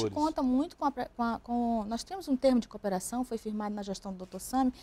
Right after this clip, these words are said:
Speaker 2: e referendado pela gestão da doutora Patrícia Rego, com o... o Tribunal de Contas, ele faz
Speaker 1: Uhum.
Speaker 2: o auxílio. É tanto que foi possível, com a ajuda do Tribunal de Contas, os colegas do interior, inclusive a Promotoria da Capital,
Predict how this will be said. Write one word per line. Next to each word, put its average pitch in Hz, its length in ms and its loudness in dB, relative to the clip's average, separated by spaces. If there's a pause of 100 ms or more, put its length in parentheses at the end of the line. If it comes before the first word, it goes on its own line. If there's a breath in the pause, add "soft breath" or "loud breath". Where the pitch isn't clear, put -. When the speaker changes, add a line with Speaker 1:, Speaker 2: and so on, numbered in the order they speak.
(200 loud breath)
Speaker 2:
e 220 120 -2
referendado 220 580 4
pela 196 180 0
gestão 190 300 -4
da 190 80 -8
doutora 180 300 -10
Patrícia 175 420 -10
Rego, 233 360 0 (320 soft breath)
com 254 640 8 (160)
o... 226 680 0
o 220 60 -2
Tribunal 240 320 4
de - 80 -6
Contas, 330 420 -2
ele 247 120 6
faz 311 280 2
Speaker 1:
Uhum. 285 120 4
Speaker 2:
o 247 40 6
auxílio. 202 480 4 (340 soft breath)
É 240 80 0
tanto 285 320 6
que - 80 -12
foi 302 160 4
possível, 285 580 6
com - 140 6
a 247 60 10
ajuda 262 320 6
do 349 80 0
Tribunal 254 380 4
de 208 80 -2
Contas, 285 520 0 (220 soft breath)
os 226 100 -8
colegas 254 380 10
do 254 60 6
interior, 262 540 6
inclusive 240 680 2
a 226 200 4
Promotoria 233 460 4
da 285 120 4
Capital, 220 500 -2